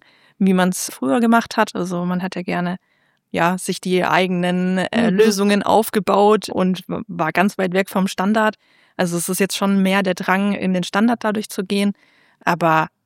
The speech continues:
Speaker 1: man sieht unglaublich viel wieder. Also im Hintergrund hat sich da nicht ganz so viel verändert.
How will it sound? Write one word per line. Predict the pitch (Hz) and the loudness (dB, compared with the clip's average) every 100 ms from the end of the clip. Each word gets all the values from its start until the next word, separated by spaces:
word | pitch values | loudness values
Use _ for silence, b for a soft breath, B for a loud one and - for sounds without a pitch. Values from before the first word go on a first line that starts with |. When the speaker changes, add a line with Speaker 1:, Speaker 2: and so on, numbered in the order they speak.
| _ _ | _ _
Speaker 1:
man | 170 170 170 - | -2 0 0 -2
sieht | - 185 185 | -2 -2 2
unglaublich | 190 180 175 - | 2 2 -2 -4
viel | - 165 | -6 -2
wieder. | 175 180 | -2 0
Also | 170 170 170 | 0 0 0
im | - 180 | 0 0
Hintergrund | 190 175 175 - 180 | 0 -2 -2 -4 -4
hat | 175 - | -4 -10
sich | 175 | -10
da | 180 180 | -6 -4
nicht | 185 - | -4 -4
ganz | 185 185 | -4 -4
so | - | -6
viel | 165 175 | -10 -10
verändert. | - - 175 175 190 | -8 -8 -6 -6 -8